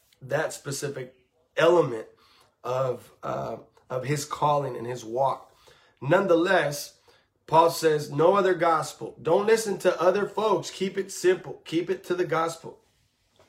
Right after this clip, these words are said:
Now, um, oh man, I was gonna go into a story, but I, I, I'm gonna hold off. I'm gonna hold off. Let me go through the, let me give a little rundown. Chapter two, Paul op-, opposes Cephas or Peter,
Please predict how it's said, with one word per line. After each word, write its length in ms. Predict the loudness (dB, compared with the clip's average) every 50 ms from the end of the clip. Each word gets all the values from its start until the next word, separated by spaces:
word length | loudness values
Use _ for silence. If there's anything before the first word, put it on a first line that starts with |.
| _ _ _ _ _ _ _ _ _ _ _ _ _ _ _ _ _ 2
Now, 320 | 2 2 2 2 -2 -6 -4
um, 460 | 0 4 4 4 2 2 -4 -10 -12 _ _ _ _ _ _ _ _ _ _ _ _ _ _ _ _ _ _ _ _ _ _ _ _ _ _ _ _ _ _ _ _ _ -10
oh 240 | -4 0 0 0 2
man, 200 | 2 0 0 0
I 60 | 0
was 100 | -2 -2
gonna 140 | -2 -4 -4
go 180 | -2 -2 0 0
into 220 | -2 -2 -2 -4
a 60 | -4
story, 420 | -4 -2 -2 2 4 4 4 4 4
but 160 | 2 0 0
I, 120 | 2 0
I, 340 | 0 0 0 -2 -2 -2 -4
I'm 80 | -2 -2
gonna 80 | 0
hold 260 | 0 2 2 2 4 4
off. 240 | 2 2 0 -2
I'm 80 | -4 -4
gonna 100 | -2 0
hold 140 | 0 0 2
off. 60 | 0
Let 80 | 0 0
me 60 | 0
go 180 | 4 4 4 4
through 180 | 4 0 -2
the, 80 | -2 -2
let 100 | -4 2
me 120 | 2 2 2
give 340 | 2 -2 -8 -2 -2 2 2
a 40 |
little 220 | 6 6 8 6 6
rundown. 420 | 6 2 2 2 -2 -6 -6 -6 -12 -20 -20 -20 -20 _ -2
Chapter 400 | 4 4 6 6 4 2 -2 0
two, 360 | 0 -2 0 0 0 -2 -4 -12 _ _ _ _
Paul 300 | 4 6 6 6 6 4
op-, 260 | 2 -2 -8 -16 -6 -2
opposes 800 | -2 -2 2 4 4 6 6 4 4 4 2 2 2 -2 -12 -18 _ _
Cephas 640 | -14 -12 -8 -6 -6 -6 -6 -6 -8 -10 -10 -10 -8 -6
or 140 | -6 -6
Peter, 440 | -6 -6 -6 2 2 2 2 2 -8